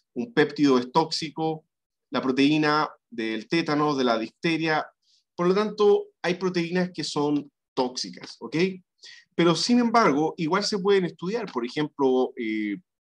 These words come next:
un país líder en el estudio de, de tóxicos y de veneno acá en Latinoamérica es Brasil. En Brasil se estudia mucho, eh, los venenos, veneno de cobra, veneno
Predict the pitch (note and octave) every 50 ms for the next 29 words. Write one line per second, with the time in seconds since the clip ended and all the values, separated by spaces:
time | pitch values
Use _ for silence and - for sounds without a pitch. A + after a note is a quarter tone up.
0 | _ _ C3+ - - - - C#3+ C3 A#2 C3 F3 G#3 G#3 D#3+ B2 B2 A#2+ A#2+ A#2
1 | A#2+ A#2 - - C#3+ C#3+ C#3+ C3+ C3 B2+ B2 B2 B2 - _ _ - A2+ G2+ -
2 | D3 D3+ D3+ D3 - - C3+ A#2+ B2 B2+ B2 B2+ B2 A#2+ A#2 A2+ A2+ A2 B2+ C3+
3 | C#3+ C#3+ C#3 C#3 C3+ B2+ A#2+ A#2 - C3 C3+ C3+ B2+ A#2+ A#2+ B2+ B2+ B2 A#2 B2
4 | C3+ C#3 B2+ B2 A#2 - - C#3+ - - G#3 - F3+ - _ _ _ _ _ _
5 | _ _ _ _ _ _ _ _ _ C3 A#2+ A2+ B2 B2+ - F3+ F3+ - - -
6 | - - E3 E3 D3 C#3 D#3 F3+ G3 F#3+ F#3+ G3+ G3 F#3+ F#3+ F#3+ F#3+ - _ _
7 | _ _ _ _ _ _ _ _ _ C#3 B2+ B2+ B2+ B2 B2 A#2 A2 A2 A2 G2
8 | - A2+ B2+ B2+ B2 B2 B2+ C3+ E3+ G#3 G#3+ E3 A#2 G2 - - - _ _ -
9 | B2 A#2+ B2+ C3+ C3+ C3+ B2+ A#2+ A2+ G#2 F#2+ - - D3+ D3 D3 C#3 C3 B2+ A#2+
10 | B2 C#3 D#3 D#3+ D#3+ D#3+ D#3+